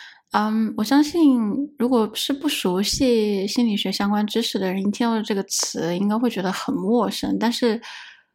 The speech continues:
如果我说P T S D，我相信可能会有一些人有听说过。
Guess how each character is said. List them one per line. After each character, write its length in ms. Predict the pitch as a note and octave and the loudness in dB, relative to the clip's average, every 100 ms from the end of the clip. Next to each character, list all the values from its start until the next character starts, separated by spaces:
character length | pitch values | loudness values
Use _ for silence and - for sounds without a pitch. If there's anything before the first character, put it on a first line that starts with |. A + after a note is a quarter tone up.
| _ _ _ _ | _ _ _ _
如 100 | A#3 | 2
果 120 | A#3+ | 2
我 40 | |
说 200 | F#3+ - | 0 -2
P 180 | A3 - | -4 -2
T 160 | C4 C4 | 0 0
S 240 | G3+ - | -2 -4
D， 300 | - C4 G#3 | -2 0 0
我 100 | F#3+ | -2
相 160 | G3+ B3 | -2 0
信 180 | B3+ B3 | 0 0
可 140 | F#3 | 0
能 100 | F3 | -2
会 140 | B3+ | 0
有 180 | A#3 - | 0 0
一 60 | F3 | -2
些 180 | - A#3 | 0 2
人 140 | A3 | 2
有 160 | G#3+ - | 0 -2
听 240 | - A#3 | -2 -2
说 260 | C4 C4 C4+ | 0 0 0
过。 280 | B3 - | 0 -2